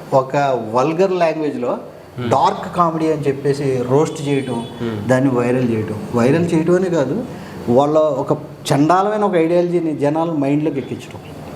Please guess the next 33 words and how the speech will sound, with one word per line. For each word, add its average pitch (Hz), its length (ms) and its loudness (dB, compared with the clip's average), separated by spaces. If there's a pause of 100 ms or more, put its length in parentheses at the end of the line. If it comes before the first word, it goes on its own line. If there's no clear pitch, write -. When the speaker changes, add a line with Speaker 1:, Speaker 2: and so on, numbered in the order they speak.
Speaker 2:
Hmm. 127 140 2
Speaker 1:
ఇది 147 100 4
బ్రో 131 200 2
జరుగుతా. 117 480 0 (420)
రీసెంట్గా 180 400 4
జరిగిన 170 240 2
ఇష్యూ 165 240 2
ఏంటంటే, 139 480 -2 (540)
ఒక 131 140 2
చిన్న 160 340 2
పాప 180 600 0
తండ్రితో 175 360 0
ఆడుకుంటూ 165 380 0
Speaker 2:
ఒక 175 60 2
వన్ 156 160 4
Speaker 1:
ఉంది. 139 120 -2
Speaker 2:
మినిట్, 156 180 -8
ఇది 110 180 -12
చెప్పే 139 140 -6
ముందు 170 180 -2
వాడు, 139 160 2
ఆ 113 140 -4
దరిద్రుల 139 340 -4
పేరు, 165 460 2
వాడు 127 180 2
కూడా 165 120 -2
ఇంట్రడక్షన్ 165 400 0
ఇద్దాం. 147 180 0
వాడి 139 140 2
పేరు 160 140 -2
పి 160 180 -2
హనుమంత్ 151 340 2
ఒకడు, 151 320 2